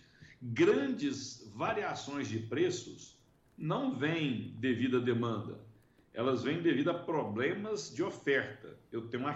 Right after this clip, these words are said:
quebra na oferta, o preço explode. Lembrar que os preços já estão em patamares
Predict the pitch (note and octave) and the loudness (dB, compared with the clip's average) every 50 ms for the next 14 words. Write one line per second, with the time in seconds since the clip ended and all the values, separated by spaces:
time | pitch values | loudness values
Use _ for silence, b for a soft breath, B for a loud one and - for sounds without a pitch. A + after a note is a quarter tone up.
0 | B2 - - D#3+ F3+ G#3 A3 A3 F3+ D3+ C3+ C3+ C3+ C3 - - C3 C#3+ D#3+ D#3 | -4 -4 0 2 2 2 2 0 -2 -4 -4 -6 -8 -8 -8 -6 -4 -4 -4 -4
1 | D#3 G3 F#3 E3+ D#3 - D3+ D3+ D3 - - - - - D3 B2 G#2 F2 - - | -4 -6 -6 -6 -2 2 2 2 2 2 -4 -8 -6 -2 -2 0 0 -2 -4 -8
2 | - - - - _ b b b b b b b b b b C3 C#3+ D3+ C#3+ D#3+ | -12 -18 -20 -20 _ b b b b b b b b b b 0 0 2 2 2
3 | F#3+ G#3 G3+ - A3 F3 - - - F3+ G3 - - D3 D3 G3 F#3+ - - - | 2 2 0 0 -2 -2 -2 -2 0 0 0 0 0 -2 -2 0 0 0 -2 -4
4 | F#3+ F3+ D#3 - F3+ E3+ - C3+ B2 C3+ E3+ F3+ G#3+ G3+ - - - | -4 -4 -4 -6 -6 -4 -2 -2 0 0 0 0 0 -2 -6 -8 -6